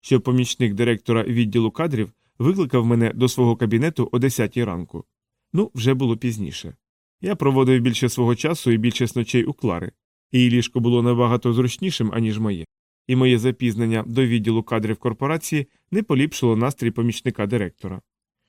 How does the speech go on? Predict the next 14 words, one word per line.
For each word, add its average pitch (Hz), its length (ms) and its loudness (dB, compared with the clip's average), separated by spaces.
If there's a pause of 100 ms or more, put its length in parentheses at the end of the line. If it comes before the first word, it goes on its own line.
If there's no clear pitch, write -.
Це - 140 2
була 127 200 4
дуже 120 260 2
огрядна 120 420 2
жінка, 127 460 -2
яку 120 240 -2
звали 135 480 2
Емма 120 300 2
Фозер. 92 460 -8 (520)
Вона 127 280 4
не 123 120 2
прийняла 120 440 2
мої 117 200 2
виправдання 131 680 -2